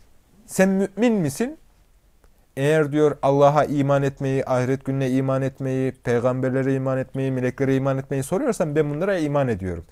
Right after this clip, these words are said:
Ama şu Enfal suresi ikinci ayetinde geçen hasletleri kastediyorsan Allah'tan ümit ederim ki beni onlardan kılsın." diyor. "İnşallah onlardandır." diyor.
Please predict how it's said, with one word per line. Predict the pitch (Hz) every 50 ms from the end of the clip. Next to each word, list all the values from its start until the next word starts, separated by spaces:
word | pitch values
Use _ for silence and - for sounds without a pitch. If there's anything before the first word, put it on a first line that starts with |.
| - - - - _
Ama | - 143 151 165 147 113 95 - - - - - -
şu | - - 165 - -
Enfal | 139 135 131 - 180 175 175
suresi | 170 - 165 156 147 139 -
ikinci | - - - - 139 127 156
ayetinde | 170 156 143 - - 156 151
geçen | 139 131 147 139 - 147 127
hasletleri | 113 - 139 139 - - 147 - - 151 151 147 147 131 - - _ _ _ _ _ _ _ _ _ _ - - - - -
kastediyorsan | - - 151 143 - - 185 180 226 196 160 - - 196 220 240 - _ - - - - _ _ _ _ _ _ _ _ _ _ _ _ _ _ _ _ _ _ _ _ _ _ _ -
Allah'tan | 143 143 147 156 151 147 - 160 147 131
ümit | 160 156 151 143
ederim | 151 147 135 175 185 180
ki | - 143
beni | 139 143 139
onlardan | 135 131 127 127 123 113 104 123 113 101
kılsın." | - 117 101 - - - 95 92
diyor. | 90 92 95
"İnşallah | 113 120 - - 110 107 117 120
onlardandır." | 110 107 104 101 98 92 90 92 85 87 90 92 92 - - 101 -
diyor. | - - -